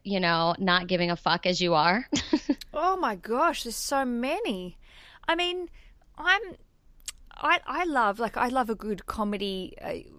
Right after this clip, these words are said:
Speaker 2: book. I love a good, you know, um, book of essays. You know, I love David Sedaris. I love Simon
Speaker 1: Mm.
Speaker 2: Rich. So I think from that perspective,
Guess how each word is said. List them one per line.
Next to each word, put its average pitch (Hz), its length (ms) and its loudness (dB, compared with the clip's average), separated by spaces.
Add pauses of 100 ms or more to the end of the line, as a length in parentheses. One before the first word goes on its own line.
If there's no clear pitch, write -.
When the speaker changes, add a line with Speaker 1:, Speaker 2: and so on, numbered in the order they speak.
(300)
Speaker 2:
book. - 300 -6
I 202 100 -2
love 214 200 0
a 208 40 -2
good, 190 420 -4 (400)
you 190 140 -10
know, 175 340 -4
um, 170 460 -6
book 196 320 -8
of 185 120 -8
essays. 175 440 -6
You 190 60 -8
know, 180 60 -4
I 180 40 -2
love 185 280 0
David 180 300 -6
Sedaris. 175 680 -4
I 190 80 -4
love 190 300 0
Simon 190 500 2
Speaker 1:
Mm. 180 40 0
Speaker 2:
Rich. - 500 -4 (400)
So - 180 -2
I 233 100 6
think 254 280 -6
from 214 220 -4
that 220 200 -2
perspective, 196 640 -6